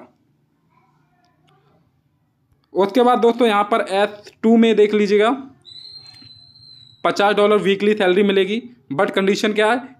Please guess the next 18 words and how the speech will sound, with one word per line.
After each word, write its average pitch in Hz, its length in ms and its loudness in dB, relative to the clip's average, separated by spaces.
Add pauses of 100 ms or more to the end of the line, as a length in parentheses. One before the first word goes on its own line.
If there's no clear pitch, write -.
यहाँ 180 220 0
पर 220 160 -2
as 190 400 -2
one 202 220 0
member 185 240 -2 (100)
among 185 280 -2
the 196 140 2 (260)
first 220 220 -2
generation 175 420 0
member 139 300 0 (1120)
three, 202 220 2 (600)
तीन 254 360 2
एस 202 240 0
वन 214 240 -2
को 208 300 2
जोड़ 175 280 0
देंगे 214 280 -2
आप, 220 340 0